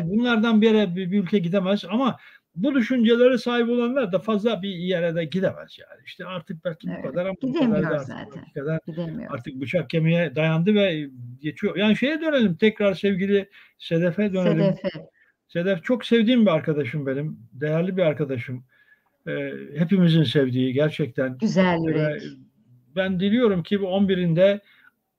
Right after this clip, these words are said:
Speaker 2: akıl ve sağduyu yani hakim olsun. Yani böyle olur mu ya? Böyle olur mu? Yani böyle olur mu? Allah aşkına yani tamam davaysa dava
Speaker 1: Evet.
Speaker 2: sür,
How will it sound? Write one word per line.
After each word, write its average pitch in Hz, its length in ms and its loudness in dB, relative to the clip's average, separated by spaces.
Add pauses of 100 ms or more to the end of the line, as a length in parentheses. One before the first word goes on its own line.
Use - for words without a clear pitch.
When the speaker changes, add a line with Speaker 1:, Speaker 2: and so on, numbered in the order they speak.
(140)
Speaker 2:
akıl 208 380 0
ve 180 100 4
sağduyu 190 680 2 (760)
yani 160 160 -4
hakim 214 380 -2
olsun. 214 500 0
Yani 165 260 -4
böyle 247 160 0
olur 247 300 -2
mu 277 140 -2
ya? 120 280 -6 (440)
Böyle 254 180 0
olur 262 300 -4
mu? 269 220 -4
Yani 202 440 -4
böyle 240 200 -2
olur 220 300 -4
mu? 233 200 -2
Allah 220 200 -4
aşkına 131 420 -8
yani 196 300 -6
tamam 220 380 -4
davaysa 180 540 -4
dava 208 240 -2
Speaker 1:
Evet. 202 100 -4
Speaker 2:
sür, 208 280 -8